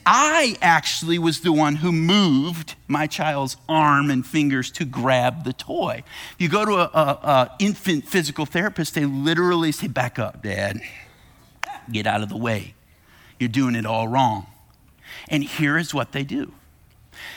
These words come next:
They will ta-, they'll spend hours, patience,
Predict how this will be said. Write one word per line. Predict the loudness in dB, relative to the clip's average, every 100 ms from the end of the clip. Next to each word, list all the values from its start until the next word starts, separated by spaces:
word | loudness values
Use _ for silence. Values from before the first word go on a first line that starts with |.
| -4
They | 0
will | 0 -2
ta-, | -6 -4
they'll | -4
spend | -2 -4 0
hours, | 2 2 0 -4 -6 -8 -10 -12 -18 -20 _ -20 -20 _ -20 -20 -20 _ -20 -20 -16 -16 -16 -20 -20 _ _ -6
patience, | -6 -4 -8 -8